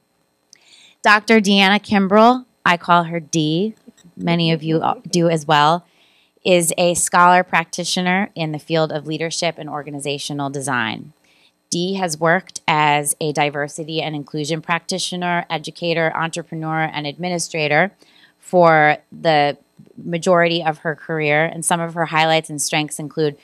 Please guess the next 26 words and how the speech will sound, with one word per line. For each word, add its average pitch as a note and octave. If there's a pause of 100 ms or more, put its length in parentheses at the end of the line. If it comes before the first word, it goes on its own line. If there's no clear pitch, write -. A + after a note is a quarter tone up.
(240)
organizational C#3+
strategy, F3+
leadership E3
development, D#3
consulting, D#3
public D#3+
speaking, D3
coaching, C#3+
and C#3
corporate C#3+
training. C#3 (420)
Right G3
now, F3+ (360)
we're F3+
fortunate F3
that D3+
Dee D#3+
leads D#3 (260)
diversity D#3
and C#3+
inclusion C#3+
for D3 (100)
one D#3
of D3+
our D3
region's C#3+